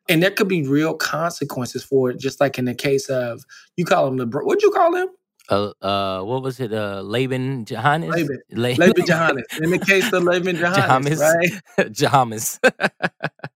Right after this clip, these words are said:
Speaker 2: <laughs>
Speaker 1: Right?
Speaker 2: Uh-huh.
Speaker 1: There could be consequences for it. And so, yeah, so I guess, uh, and just by way of opening up and just, you know, being very transparent with the audience, what's the time when I realized I needed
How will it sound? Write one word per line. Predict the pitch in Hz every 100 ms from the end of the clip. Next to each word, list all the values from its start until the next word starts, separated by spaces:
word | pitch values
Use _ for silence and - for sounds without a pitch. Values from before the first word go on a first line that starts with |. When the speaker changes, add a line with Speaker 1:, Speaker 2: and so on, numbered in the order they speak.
| - 294 - -
Speaker 2:
<laughs> | 254
Speaker 1:
Right? | 165 196 220 - - -
Speaker 2:
Uh-huh. | 120 113 113 117 _ _ _ _ _ _ _ -
Speaker 1:
There | 180
could | 202 226 196
be | 175
consequences | 170 160 147 151 127 139
for | - 123
it. |
And | 117
so, | - 170 160 156 139 _ _ _ _ -
yeah, | -
so | - 180
I | 180
guess, | 180
uh, | - -
and | 143 147
just | 147
by | - 147
way | 143 143 143
of | 131 123
opening | - 160 156 131 -
up | 135 135 -
and | 113
just, | 123 - - _ _ _ -
you |
know, | 147
being | 123 131 127
very | 131 131
transparent | 123 123 117 - 123
with | 113
the | -
audience, | - 160 185 147 131 123 - _ _ _ _ -
what's | 127 175 - -
the | -
time | 180 - 151 156 147 131
when | 131 139
I | 127
realized | 135 131 139 135 127 123 - -
I | 123
needed | 117 117 123 131 131 127